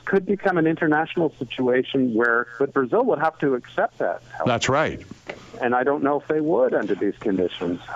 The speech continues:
Speaker 2: Uh, well, you get the feeling that the president would see that as somehow a loss of face and would, would, uh, probably resist it unt-, uh, right up to the last possible moment.
Speaker 1: I think that's a very, very strong possibility.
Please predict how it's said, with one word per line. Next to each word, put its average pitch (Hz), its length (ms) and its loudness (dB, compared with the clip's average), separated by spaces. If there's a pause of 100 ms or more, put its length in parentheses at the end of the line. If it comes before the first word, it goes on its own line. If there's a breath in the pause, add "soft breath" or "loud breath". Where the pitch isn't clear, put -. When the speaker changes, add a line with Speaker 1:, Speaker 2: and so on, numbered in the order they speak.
(140)
Speaker 2:
Uh, 135 140 2
well, 135 100 0
you 135 120 0
get 185 220 -2
the 170 60 -2
feeling 180 400 0
that 135 120 0
the - 80 -10
president 143 580 0
would 117 240 2
see 156 260 2
that 139 280 2
as 107 100 2
somehow 135 460 2
a - 20 2
loss 135 460 2
of 101 120 -2
face - 720 0 (100)
and 104 260 2
would, 107 180 0
would, 110 320 0
uh, 113 80 2
probably 127 500 0
resist 117 540 0
it 127 160 -2
unt-, 113 300 0
uh, 110 160 2
right 120 200 0
up 123 140 -2
to 143 100 0
the 123 120 0
last 131 340 0
possible 143 460 0
moment. 147 480 0 (600)
Speaker 1:
I 107 120 4
think 104 240 0
that's 104 240 0
a 98 80 2
very, 95 640 2
very 87 720 0
strong 90 400 -2
possibility. 85 800 -2